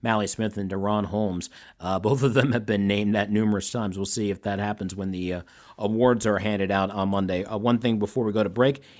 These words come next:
Anthony Grant Show Monday night from Frickers on Woodman Drive. Coach Grant will be speaking by remote. Former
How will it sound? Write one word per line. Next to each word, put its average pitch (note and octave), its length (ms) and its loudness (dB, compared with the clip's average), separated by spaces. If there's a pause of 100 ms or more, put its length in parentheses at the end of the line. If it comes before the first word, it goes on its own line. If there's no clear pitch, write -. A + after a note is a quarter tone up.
(120)
Anthony G3+ 240 -2
Grant F#3 280 4
Show F3+ 100 6
Monday D#3+ 300 0
night D3+ 160 0
from G#2+ 140 -4
Frickers G3 460 2 (240)
on A2+ 140 2
Woodman D3 260 4
Drive. C#3+ 280 2
Coach C3+ 240 2
Grant C3 180 2
will A#2+ 80 -4
be G#2+ 100 0
speaking A#2 360 0
by G2+ 100 0
remote. C#3 440 2 (420)
Former A3+ 360 4